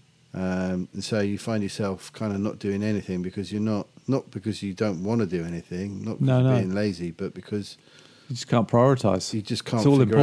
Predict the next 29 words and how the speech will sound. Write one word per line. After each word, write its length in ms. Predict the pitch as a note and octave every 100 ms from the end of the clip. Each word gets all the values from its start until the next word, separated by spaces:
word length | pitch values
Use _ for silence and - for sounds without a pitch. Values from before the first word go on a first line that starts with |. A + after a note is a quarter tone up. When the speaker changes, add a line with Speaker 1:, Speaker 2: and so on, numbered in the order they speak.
| B2+ G2
Speaker 2:
important. 100 | A2+
Speaker 1:
what 160 | A2
the 80 | A2
most 260 | G2+ G#2 -
important 300 | G2+ G#2 F2
thing 140 | G2+
to 80 | G2
do 200 | A2 G#2
is. 280 | E2 E2+ -
<laughs> 40 | - - -
Speaker 2:
Yeah. 240 | A2+ A2+ A2
Speaker 1:
Yeah. 180 | G#2+ E2+ _
Speaker 2:
Yeah. 320 | A#2+ C3 B2 A2 - _ _
Yeah. 300 | C#3+ D#3+ F3+ B2+ _ _ -
Speaker 1:
So, 600 | - A#2+ A2+ A2 G#2+ G2+ - _
um, 640 | G#2+ G#2 G2+ G2+ G2 G2 G#2+ _ _ - _ _ _ _ _ _ -
any 180 | D3+ D#3+
kind 220 | D3+ C3+
of 140 | G#2+
barrier 640 | B2 B2 A#2 G2 F#2 F#2 F#2+ _
to 140 | - G#2+
that 220 | G#2 -
impulse, 840 | G#2+ G2+ - D#2 E2 G2+ - - _ _ _ _ _ _ -
Speaker 2:
Mm. 420 | F2+ A2 G2+ F2
Speaker 1:
um, 300 | F2 E2+ E2+ _ _ _ _ -
is 160 | G2+
a 40 | F2+
problem. 500 | - G2+ - D#2+ D2+ _ -
So 600 | - F#2+ F#2 F#2 F2+